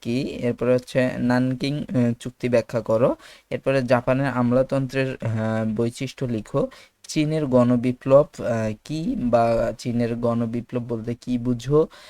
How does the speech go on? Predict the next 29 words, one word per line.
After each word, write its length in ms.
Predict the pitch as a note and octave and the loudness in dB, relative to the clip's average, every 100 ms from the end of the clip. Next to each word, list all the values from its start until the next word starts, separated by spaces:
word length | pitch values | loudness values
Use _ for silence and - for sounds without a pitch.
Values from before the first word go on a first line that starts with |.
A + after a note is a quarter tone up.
| - - | -14 -4
এরকম 340 | A#2 A#2+ B2 | -4 -2 -6
থাকতে 320 | A#2+ A#2 - | -6 -6 -6
পারে। 260 | A#2+ A#2+ B2+ | -2 -2 -2
এরপর 340 | - B2 B2 | -4 -4 0
আট 200 | A#2 A2+ | 0 -2
নম্বরে 220 | B2 A#2+ | -2 -2
আছে 180 | B2 - | -2 -4
দক্ষিণ 400 | A2+ A2+ - C3 | -6 -6 -6 -8
কোরিয়ার 320 | B2+ B2 B2 | -4 0 0
আইনসভার 600 | A#2+ A2+ A#2 - A#2+ A#2+ | 2 -2 -4 -6 2 2
গঠন 380 | A#2 A2+ A#2+ C3 C3 | 2 -4 -4 -4 -2
লিখো। 360 | B2 B2 D3+ E3 - - _ - | -2 -2 -2 -4 -6 -20 _ -6
এরপরে 300 | B2 C3+ B2 | 0 2 4
নয় 180 | B2 | 4
নম্বর 220 | A#2+ B2 B2+ | 2 2 0
আছে 160 | - | -2
পূর্ব 300 | A#2+ A#2 A#2 | -8 -6 -4
এশিয়ার 400 | B2 B2 - A#2+ | -4 -4 -2 -2
দেশগুলোর 580 | A2+ A#2 A#2 B2+ B2 A#2 | -2 -4 -4 -2 0 0
রাজনৈতিক, 540 | A2 A2 C#3 B2+ - - - | -2 -2 -4 -4 -6 -12 -8
আহ, 280 | A2+ A2+ A2 A2 | -4 -2 -2 0
বৈশিষ্ট্যগুলো 720 | A#2 A2+ B2 - A#2+ A#2 A#2 | 0 -2 -8 -6 -4 -2 -2
ব্যাখ্যা 320 | A#2 A2+ A#2+ | -2 -4 -8
করো। 280 | G#2+ C3 F#3 - - _ | -4 -2 -2 -6 -18 _
এরপরে 420 | - C3+ - C3+ C3+ - | -2 -2 2 2 2 2
পার্ক, 440 | C3 C3 C#3+ - | 2 2 -2 -2
আহ, 320 | A#2 A#2 A#2 A#2 - | 0 2 0 -2 -4
চুং 380 | D3 C#3+ D3+ B3 - _ _ _ _ - - - | -4 -4 -6 -8 -12 _ _ _ _ -20 -16 -2
হি, 320 | B2+ C3 B2 | 2 4 2